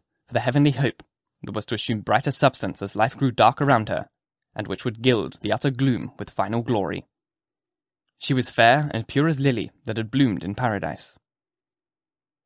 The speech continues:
The minister knew well that he was himself enshrined within the stainless sanctity of her heart, which hung its snowy curtains about his image, imparting to religion the warmth of love, and to love a religious purity. Satan,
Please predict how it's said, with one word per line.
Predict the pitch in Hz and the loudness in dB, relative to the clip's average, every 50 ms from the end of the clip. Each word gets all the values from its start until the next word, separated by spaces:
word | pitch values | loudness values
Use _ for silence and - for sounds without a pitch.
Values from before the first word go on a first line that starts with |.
| _ _ _ _ - | _ _ _ _ -4
The | 127 | 0
minister | 117 127 175 180 - - 180 | 2 2 2 2 0 2 4
knew | 175 170 151 | 4 4 6
well | 135 156 165 107 73 - - | 6 6 4 4 2 -2 -6
that | - - 131 | -6 -4 0
he | 147 160 | 2 2
was | 185 196 | 2 2
himself | - 175 147 - - 185 143 - - - _ - | 2 2 2 4 4 2 2 2 -4 -18 _ -6
enshrined | 120 117 - - 156 170 170 139 107 101 95 | -6 -4 -4 -2 -2 0 0 0 -2 -2 -4
within | - 104 117 127 120 | -6 -4 -2 0 0
the | 117 | 0
stainless | - - 139 143 160 151 - | 0 0 2 2 2 2 2
sanctity | - 147 147 147 131 117 - 87 | 2 0 0 0 -4 -6 -8 -8
of | 98 | -4
her | 120 110 | -4 -4
heart, | 110 - 143 123 90 - - - _ _ _ _ _ _ _ | -2 2 2 2 2 2 -2 -12 _ _ _ _ _ _ _
which | - - - | -16 -14 -6
hung | - 123 131 | -2 -2 -2
its | 127 - - - - | -2 -2 -6 -10 -6
snowy | - 120 127 147 156 | 0 2 4 4 4
curtains | 151 - 151 147 - - 104 90 | 2 4 2 2 2 0 -6 -4
about | - - 117 123 | 0 0 0 2
his | 135 123 | 2 0
image, | 135 131 110 - - - - _ _ _ _ _ _ _ _ _ _ _ | 2 0 0 0 -4 -10 -18 _ _ _ _ _ _ _ _ _ _ _
imparting | - 107 - 107 113 131 - 123 | -12 -4 0 0 0 0 0 -4
to | - - | -4 -2
religion | 117 117 131 160 147 117 101 101 113 113 _ _ | 0 2 2 2 2 2 -2 -2 -4 -6 _ _
the | - 101 | -10 -8
warmth | 90 98 117 113 - - | -6 -4 -6 -6 -4 -8
of | 117 95 | -8 -4
love, | 113 117 127 143 151 147 _ _ _ _ _ _ _ _ _ _ _ _ _ _ | 2 4 4 4 4 0 _ _ _ _ _ _ _ _ _ _ _ _ _ _
and | - 104 | -10 -8
to | - 123 | -2 2
love | 147 196 165 123 123 - _ _ _ _ _ _ _ _ - | 4 4 4 4 0 -10 _ _ _ _ _ _ _ _ -4
a | - 104 | -2 -2
religious | 101 98 110 123 139 131 | 0 0 -2 -2 -4 -6
purity. | - - - 139 101 73 - - - - - _ _ _ _ _ _ _ _ _ _ _ _ _ _ _ _ _ _ _ _ _ _ _ _ _ _ _ _ _ - | -6 0 0 0 0 0 -4 -10 -10 -12 -12 _ _ _ _ _ _ _ _ _ _ _ _ _ _ _ _ _ _ _ _ _ _ _ _ _ _ _ _ _ -10
Satan, | - - 139 123 - 92 101 120 127 | -2 0 0 0 2 -2 -4 -4 -4